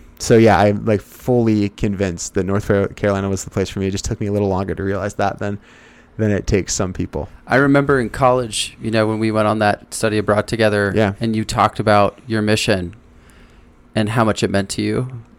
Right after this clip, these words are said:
Speaker 2: like, that you knew, you know, like, that, that, that was where you're supposed to be. I remember that kind of feeling, you sharing that feeling with me. So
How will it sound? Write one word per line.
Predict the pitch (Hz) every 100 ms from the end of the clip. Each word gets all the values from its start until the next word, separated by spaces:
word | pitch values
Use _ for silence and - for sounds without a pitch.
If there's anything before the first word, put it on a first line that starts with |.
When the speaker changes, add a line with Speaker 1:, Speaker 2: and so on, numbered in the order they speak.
| -
Speaker 2:
like, | 104 98
that | 98
you | 101 101
knew, | 98 101 92 90 104
you | 113
know, | 101 98
like, | 90 - -
that, | 101 98
that, | 95 -
that | 92
was | 95 -
where | 95
you're | 92
supposed | 95 - 98
to | 92
be. | 95
I |
remember | 98 98 92
that | 90 -
kind | 104
of | 85 - _
feeling, | - 101 95 101
you |
sharing | 98 - 87
that | - -
feeling | - 87
with | 98
me. | 98 104
So | - 117